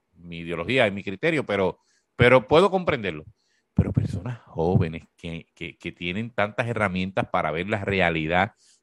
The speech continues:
política y social, no digo yo en Puerto Rico, en el mundo entero, oye, que, que todavía puedan defender la colonia, la verdad es que más que coraje,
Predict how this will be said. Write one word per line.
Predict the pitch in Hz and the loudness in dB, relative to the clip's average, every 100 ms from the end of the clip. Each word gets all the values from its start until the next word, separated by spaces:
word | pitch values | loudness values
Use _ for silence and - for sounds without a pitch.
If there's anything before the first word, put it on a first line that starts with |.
| - | 0
política | 92 85 98 101 117 98 | 2 4 2 -2 0 2
y | 92 | 2
social, | - 80 - 90 110 - - | 0 -2 2 4 4 0 -6
no | 92 90 | 0 4
digo | 123 185 | 6 8
yo | 170 | 6
en | |
Puerto | 139 120 95 | 6 2 2
Rico, | 143 147 - | 0 0 2
en | 117 | 2
el | 107 92 | 2 2
mundo | 143 220 175 | 2 6 4
entero, | 110 175 135 - _ _ _ _ _ _ _ _ _ _ | 6 6 6 2 _ _ _ _ _ _ _ _ _ _
oye, | - - 127 - _ | -8 -6 -6 -8 _
que, | - 90 85 _ _ _ _ | -2 0 0 _ _ _ _
que | - 92 | -6 0
todavía | 101 90 80 82 110 | 2 2 2 4 4
puedan | 123 117 123 | 4 4 4
defender | 120 117 113 117 | 0 -4 -4 -2
la | 117 | 0
colonia, | 110 123 143 | 0 -2 -2
la | 92 92 | 2 2
verdad | 90 127 | 4 2
es | |
que | - 143 - _ _ - | 2 0 0 _ _ -8
más | 113 185 190 _ | 2 2 0 _
que | 208 196 | 4 4
coraje, | - 156 165 180 110 95 | 6 6 8 6 2 -4